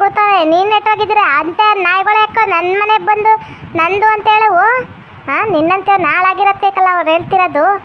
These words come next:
ಮಗನೇ, ಜೋಡ್ ಜೋಡ್ ತೆಗ್ದು ಬಡ್ದು ಬಿಡ್ತೀನಿ, ಕಾಲಾಗಿರೋ ಕಾಲ್ ಬಡ್ಗೆ ತಕೊಂಡು. ಸರಿಯಾಗಿ ಬಡ್ಸ್ಕಂತೀನಿ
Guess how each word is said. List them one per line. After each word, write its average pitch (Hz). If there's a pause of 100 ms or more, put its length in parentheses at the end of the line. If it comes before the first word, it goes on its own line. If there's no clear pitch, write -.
(420)
ಮಗನೇ, 294 (360)
ಜೋಡ್ 349 (100)
ಜೋಡ್ 359
ತೆಗ್ದು 392
ಬಡ್ದು 403
ಬಿಡ್ತೀನಿ, 403 (140)
ಕಾಲಾಗಿರೋ 370 (120)
ಕಾಲ್ 370
ಬಡ್ಗೆ 381
ತಕೊಂಡು. 370 (500)
ಸರಿಯಾಗಿ 349
ಬಡ್ಸ್ಕಂತೀನಿ 370